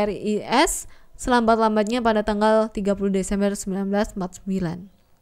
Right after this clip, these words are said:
Nomor sepuluh, baru dua tahun Jepang menduduki Indonesia,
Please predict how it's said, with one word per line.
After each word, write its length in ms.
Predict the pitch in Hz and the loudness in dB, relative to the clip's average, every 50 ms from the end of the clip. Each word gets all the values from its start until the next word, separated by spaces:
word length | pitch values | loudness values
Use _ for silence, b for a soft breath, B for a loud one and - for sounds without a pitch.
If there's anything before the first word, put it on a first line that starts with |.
| _ _ _ _ _ _ _ _ - - - _ - - - - _ - b b b b b b b b b b b - | _ _ _ _ _ _ _ _ -20 -20 -20 _ -20 -20 -20 -20 _ -20 b b b b b b b b b b b 0
Nomor 320 | 214 214 214 214 214 214 - | 2 2 4 2 2 2 0
sepuluh, 480 | - - 220 214 202 208 233 453 - - - - - _ - - - _ - - - - | -2 -4 -2 0 2 4 4 2 2 -2 -8 -20 -20 _ -20 -20 -20 _ -18 -18 -10 0
baru 400 | - 214 220 226 226 226 233 302 | 4 8 8 10 10 10 8 6
dua 240 | 339 277 277 269 262 | 6 8 8 8 8
tahun 320 | - 240 240 226 226 226 | 8 6 6 6 4 4
Jepang 400 | 220 196 214 - - 202 208 208 | 2 0 0 0 0 0 0 2
menduduki 560 | 208 202 196 190 196 196 196 - 208 196 190 196 | 2 4 2 2 2 0 -2 0 2 2 2 2
Indonesia, 640 | 196 196 196 196 196 185 - 254 262 269 277 285 | 2 2 2 2 0 0 2 4 4 4 4 2